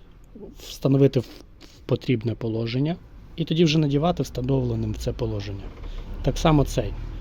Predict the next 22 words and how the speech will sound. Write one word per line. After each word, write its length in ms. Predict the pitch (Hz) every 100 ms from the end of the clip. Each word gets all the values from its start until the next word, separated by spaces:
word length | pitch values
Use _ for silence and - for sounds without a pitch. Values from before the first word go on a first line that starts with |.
| -
Оскільки 360 | - - 143 143
вал 220 | 143 135
тут 160 | - 131 135
далі 300 | 131 123 117
чуть-чуть 380 | 135 - 123
тончий, 460 | - 208 190 123 - - - -
його 180 | 127
тут 140 | - 131
простіше 520 | 131 127 156 131 123
буде 300 | 113 113 110
затиснути 600 | 113 110 127 - 113 117
в 40 |
те 120 | - 120
положення, 420 | 127 123 110 113
яке 160 | -
нам 180 | 117 110
потрібно. 500 | 113 117 120 131 175 - - - - - - - - - -
І 140 | 208
вже 200 | 196 156
далі 380 | 147 180 170 143 -
затиснутим 680 | 131 - 180 151 - 120
напихаємо, 680 | 120 117 - 147 135 127